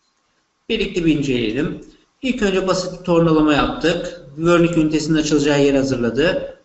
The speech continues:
Bakın warning ünitesi yaklaştı ve artık warning ünitesi çalışmaya başladı.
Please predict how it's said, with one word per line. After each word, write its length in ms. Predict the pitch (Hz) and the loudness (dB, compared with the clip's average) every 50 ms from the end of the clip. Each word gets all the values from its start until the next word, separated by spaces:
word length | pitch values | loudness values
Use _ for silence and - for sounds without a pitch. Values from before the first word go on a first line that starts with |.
| _ _ _ _ - | _ _ _ _ -4
Bakın 360 | 196 190 190 180 165 165 165 | -4 -2 0 0 2 4 4
warning 320 | 175 175 170 165 165 165 | 4 4 4 2 0 0
ünitesi 420 | 170 156 151 147 156 143 147 151 151 | 0 0 0 0 -2 -4 -2 0 0
yaklaştı 1000 | 151 147 143 151 151 147 135 127 - - - - 139 147 170 190 190 - - - - _ - | 0 0 0 -2 -2 -2 -2 -2 -2 -4 -2 0 2 2 2 2 0 -2 -8 -10 -14 _ -14
ve 240 | 139 135 151 160 151 - | -6 -4 -2 -2 -2 -2
artık 360 | - 208 - 160 - - 151 | -2 0 0 -2 -4 -8 -12
warning 480 | - 156 156 156 151 - 139 139 135 - | -6 0 0 2 2 2 0 -4 -4 -4
ünitesi 540 | 147 139 135 139 127 - - 160 180 180 180 - - - _ _ _ | -6 -8 -8 -10 -10 -8 -4 -4 -4 -4 -4 -12 -20 -20 _ _ _
çalışmaya 800 | - - - 160 139 139 135 - - 123 - 143 151 170 160 165 - 139 | -12 -2 -2 0 0 0 -2 -4 -4 -4 -2 0 0 -2 -2 -4 -4 -4
başladı. 540 | 135 127 - - 123 107 110 104 104 - | -4 -4 -4 -4 -6 -6 -6 -6 -10 -12